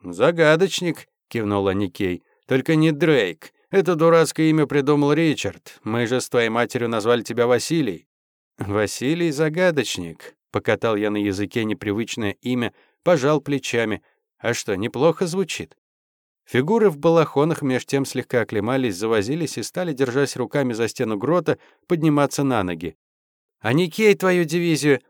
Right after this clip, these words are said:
ругнулась одна из фигур женским голосом. «Что ты сразу не сказал, что это твой сын? Я бы ни в жизнь сюда бы не поперлась.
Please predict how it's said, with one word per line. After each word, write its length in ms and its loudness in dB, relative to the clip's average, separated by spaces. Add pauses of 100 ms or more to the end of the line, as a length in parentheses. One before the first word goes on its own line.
ругнулась 580 2
одна 260 0
из 60 -2
фигур 400 -4
женским 460 -4
голосом. 500 -2 (160)
«Что 240 -2
ты 140 2
сразу 360 2
не 140 2
сказал, 380 2
что 180 -2
это 160 0
твой 280 2
сын? 280 -4 (280)
Я 260 4
бы 160 2
ни 100 2
в 80 2
жизнь 320 0
сюда 360 0
бы 100 2
не 80 0
поперлась. 640 2